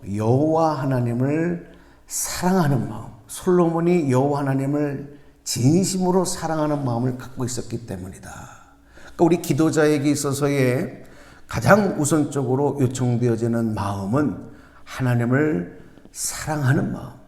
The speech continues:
전심으로 하나님을 사랑하는 마음으로 우리가 기도할 때, 그리고 하나님 앞에 나올 때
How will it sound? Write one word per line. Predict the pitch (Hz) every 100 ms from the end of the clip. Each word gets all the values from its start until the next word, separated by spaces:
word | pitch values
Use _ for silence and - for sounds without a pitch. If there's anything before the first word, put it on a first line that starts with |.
| _ - - - - - -
전심으로 | - 123 170 - 254 226
하나님을 | 185 180 170 175 175
사랑하는 | 135 139 135 127
마음으로 | 123 110 107 117
우리가 | 120 117 110 104 104
기도할 | - 104 98 98 92
때, | 104 107 101 95 95 - - - - -
그리고 | - 151
하나님 | 147 170 165
앞에 | 151 185
나올 | 147 113 110 113
때 | 127 127 127